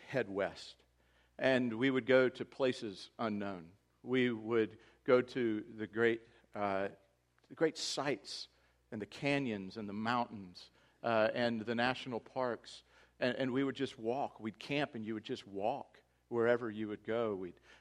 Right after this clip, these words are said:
we'd enjoy all of those things. We were that family, uh, that had the, uh, a map of the U S on the back of their trailer, on the camper,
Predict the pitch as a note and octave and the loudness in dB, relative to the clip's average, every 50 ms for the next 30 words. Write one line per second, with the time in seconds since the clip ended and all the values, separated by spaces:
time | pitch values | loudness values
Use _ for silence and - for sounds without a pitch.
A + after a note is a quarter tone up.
0 | _ _ - A2+ A#2+ A#2 A#2 G#2+ G#2 - - A#2 A2+ A#2 A#2+ A#2 A2 G#2 - A2 | _ _ -4 -2 0 0 0 -2 -2 -4 -4 -2 0 4 4 4 4 4 4 2
1 | A2 A2 A2+ G#2+ G#2 A2 G#2+ G2+ - - - A2+ G#2+ G#2 G2+ G2 F2 G#2+ A#2 B2 | 2 2 2 0 -2 -4 -4 -4 -6 -6 -4 -4 -4 -4 -6 -8 -8 -6 -4 -2
2 | B2 A#2+ A2+ A2+ A2+ A2+ G#2+ - - - _ _ _ _ - B2+ B2 C3 C3 B2 | 0 0 0 2 2 2 2 0 -6 -18 _ _ _ _ -2 0 2 2 0 0
3 | A#2 A2 G#2 G2 - - - - - _ _ - A2+ G#2+ G#2 A#2 A#2 G#2 G#2+ - | 0 -2 -2 -4 -6 -12 -20 -20 -20 _ _ 2 2 4 6 4 2 2 2 0
4 | C3+ B2+ B2 B2 A#2+ A2+ A#2 B2 - - G#2+ A#2 A#2+ A2+ A2+ A2 G#2+ G#2+ - - | 0 2 4 4 2 2 0 -4 -4 -4 -2 0 2 2 4 2 0 -2 -4 -12
5 | - - _ - - G#2+ G#2 G#2 G2+ - - B2 A2+ A2+ G#2+ A2+ - A#2+ B2+ B2 | -20 -20 _ -8 -4 -2 0 0 -2 -2 -2 -4 -2 -2 -4 -6 -2 0 2 2
6 | C3 B2 - - A2+ G2 A2 G2+ A2 A#2 A2+ A2+ A#2 B2 B2 - - - - - | 2 2 0 -6 -8 -8 -6 -2 0 2 4 4 4 4 2 -2 -10 -14 -16 -10
7 | - - A#2 A2 G#2 F#2+ A2 A2+ A#2 A#2+ - C3 A2+ A#2+ A2+ - - - B2 B2 | -6 -4 -4 -2 0 2 4 4 4 2 0 -2 -2 -2 -4 -4 -2 0 2 2
8 | B2 B2+ B2+ B2 B2+ C3 A#2 A2 - - C3+ B2+ B2+ - C#3 C3+ | 2 0 -2 -4 -6 -6 -6 -8 -4 -4 -4 -4 -2 -2 -4 -4